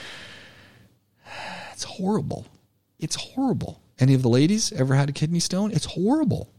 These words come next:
Horrible. It's basically a, uh, you, you got a bladder, you got a tube that goes to the bladder, and then you, you know how you go to the washroom, right? And it's basically a crystal that's sharp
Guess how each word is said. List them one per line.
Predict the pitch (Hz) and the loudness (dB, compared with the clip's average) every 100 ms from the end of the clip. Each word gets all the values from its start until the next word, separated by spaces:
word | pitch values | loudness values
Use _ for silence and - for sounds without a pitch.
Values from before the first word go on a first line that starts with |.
| _ _ | _ _
Horrible. | - - 311 302 180 104 113 _ _ _ _ _ _ _ _ - | -12 -4 -2 2 2 0 -4 _ _ _ _ _ _ _ _ -12
It's | - | 0
basically | 139 - 139 139 110 | 2 2 2 4 4
a, | 98 101 - - - 101 | 4 0 -8 -20 -20 -12
uh, | 95 - - | -10 -10 -6
you, | 104 - | -6 -4
you | 110 | 0
got | 104 | 2
a | |
bladder, | 98 104 117 123 117 | 2 2 4 2 -2
you | 110 | 0
got | 104 | 0
a | 98 | 2
tube | - 113 | 2 4
that | 107 | 4
goes | 107 101 | 2 2
to | |
the | 101 | 4
bladder, | 110 98 | 4 4
and | |
then | 101 98 | 2 0
you, | 82 | -2
you | 82 95 | -2 -2
know | 90 | 0
how | 98 | 0
you | 90 | -2
go | - | -4
to | 95 | 0
the | 123 | 2
washroom, | 165 - | 2 0
right? | 127 - - - - - | -4 -4 -14 -18 -8 0
And | 107 | 0
it's | 104 | 2
basically | 135 143 117 104 - | 2 2 0 -4 -4
a | |
crystal | - - - 87 - _ _ _ _ _ _ _ | -6 -4 -4 -6 -10 _ _ _ _ _ _ _
that's | 104 | -2
sharp | - 185 160 - | 0 2 0 -4